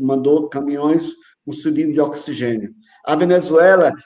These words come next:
que há um ano e meio atrás, o presidente queria invadir, provocar uma guerra civil com o país vizinho. E agora o país vizinho não traz arma, traz oxigênio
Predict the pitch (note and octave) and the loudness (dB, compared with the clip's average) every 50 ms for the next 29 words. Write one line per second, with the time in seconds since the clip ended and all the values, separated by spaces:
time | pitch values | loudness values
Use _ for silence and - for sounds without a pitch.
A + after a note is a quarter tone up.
0 | _ _ _ _ _ - D3+ D#3 D#3+ D#3+ D#3 D#3 - - D3 D#3 D#3+ D#3+ E3+ F#3 | _ _ _ _ _ -4 0 0 0 0 -2 -4 -6 -4 -4 -2 -2 -2 -2 -4
1 | F3+ E3+ E3 D#3+ D#3 D3+ C3+ B2+ - D3+ E3 F3 F3 F3 D#3+ D3+ D3 - D#3+ E3+ | -4 -4 -2 0 0 2 0 0 2 2 4 4 4 4 2 -2 -6 -6 -4 -2
2 | D#3 C3+ C3 B2+ C#3+ E3 F3+ - - - D#3 D#3+ F3 F3+ E3+ - E3+ E3 D3 A#2+ | -2 -4 -2 -2 -2 -2 -2 -2 -6 -8 -10 -8 -8 -6 -2 0 0 0 0 -2
3 | A#2 C#3+ D#3+ F3+ - - _ _ _ _ _ _ _ _ _ _ - D3+ D3+ D3+ | -2 0 0 0 -2 -4 _ _ _ _ _ _ _ _ _ _ -4 -2 0 0
4 | D#3 D3+ D#3 D3+ D3+ D3 C#3+ C#3+ D3+ D3+ D3+ - - E3+ D3 - C#3+ D3+ D#3 D3+ | 0 0 0 0 0 0 0 0 0 -2 -2 -4 -6 -8 -6 -2 0 0 0 0
5 | D3+ D3+ D3 - D#3 C#3+ D3 D3 D3 D3+ C#3+ C3+ C#3 C#3 C3+ B2+ A#2+ B2 - - | 0 -4 -2 0 0 2 2 0 -2 -4 -8 -6 -4 -2 -2 -2 -2 -4 -10 -18
6 | _ _ _ _ _ _ _ - F3+ G#3 G3 E3+ E3+ D#3+ D#3+ E3+ E3 - E3+ D#3+ | _ _ _ _ _ _ _ -4 -2 -2 0 0 2 2 2 0 0 2 2 2
7 | E3 E3 E3 G#3+ A#3 G#3+ G3+ F3 D#3+ D#3 D#3+ E3 - F3 - _ _ _ _ _ | 2 0 -2 -6 -6 -4 -2 0 0 2 0 0 -2 -6 -14 _ _ _ _ _
8 | _ _ C3+ D3 E3+ D#3 D#3+ F3 F3+ F3 - C#3+ C3+ B2+ A#2 A#2 B2 B2+ B2+ - | _ _ -4 -4 -4 -2 0 0 0 0 0 0 0 0 0 -2 -6 -8 -10 -8
9 | C#3+ C#3+ C3+ - - - - D3 D#3 D3+ - - - - E3+ D3+ D3 D3+ D#3 D#3 | -6 -6 -6 -6 -8 -6 -4 -4 -4 -4 -8 -14 -14 -12 -12 -8 -6 -2 0 2
10 | D3+ D#3 D3+ | 2 2 0